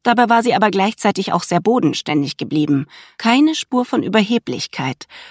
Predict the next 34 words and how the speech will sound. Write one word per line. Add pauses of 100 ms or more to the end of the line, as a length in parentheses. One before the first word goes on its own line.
(120)
und
ihr
Humor
war
ausgesprochen
schwarz. (480)
Louis
hatte
mit
Frau
und
Kindern
nichts
am
Hut,
denn
er
war
mit
Anfang
dreißig
noch
auf
der
Suche
nach
seiner
sexuellen
Identität. (440)
Heterosexuell, (160)
homosexuell
oder
vielleicht
doch